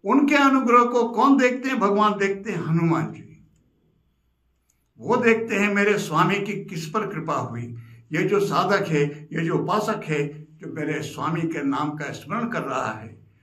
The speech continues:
और मेरे स्वामी की इस पर कृपा हुई है, मेरे स्वामी का इस पर अनुग्रह हुआ है, जिस भी कार्य कामना की दृष्टि से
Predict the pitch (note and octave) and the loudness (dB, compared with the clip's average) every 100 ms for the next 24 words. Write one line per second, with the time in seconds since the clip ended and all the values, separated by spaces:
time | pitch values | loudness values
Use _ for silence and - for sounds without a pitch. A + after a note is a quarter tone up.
0 | _ _ - G3 G3+ D#3+ F#3+ B3+ C4 - | _ _ -12 -4 -2 2 2 2 0 2
1 | A3 G#3+ G#3+ G#3 C#4 E3 - G3+ - F3 | 4 4 2 0 -2 -2 -4 -6 -8 -8
2 | F#3 D#3 C#3+ G#3 D#3 B2 B2+ - - - | -4 -4 -2 -2 -2 -2 -4 -8 -14 -20
3 | _ _ _ _ _ _ C3+ F#3+ G3 F#3+ | _ _ _ _ _ _ -6 -2 0 0
4 | F3 F3+ F3 F#3 D3+ D#3 - E3+ - F#3+ | 0 0 -2 -2 -2 -2 -6 -10 -6 -4
5 | G3+ E3+ E3 - E3+ C#3 C#3+ D3 - - | -2 0 0 0 -2 -4 -4 -8 -12 -20
6 | - B2 G3+ G#3+ D#3+ D#3 D#3+ C#4+ D4 C4+ | -18 -6 2 2 4 4 6 6 6 4
7 | C4 B3+ - B3 A3+ A3+ A3+ A3 A3 F#3 | 4 0 0 2 4 6 4 2 0 -4
8 | F3 F3 D#3 F3+ E3 - A#2 G2+ | -4 -6 -10 -8 -8 -8 -8 -12